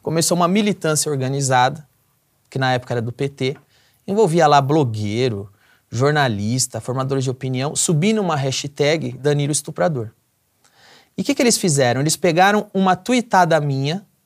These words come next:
da época do Big Brother, de dez anos antes,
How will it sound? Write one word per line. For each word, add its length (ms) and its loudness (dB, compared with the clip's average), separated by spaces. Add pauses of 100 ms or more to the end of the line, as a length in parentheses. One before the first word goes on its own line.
(160)
da 220 6
época 380 2
do 100 2
Big 300 0
Brother, 500 0
de 140 -2
dez 320 4
anos 320 0
antes, 500 -2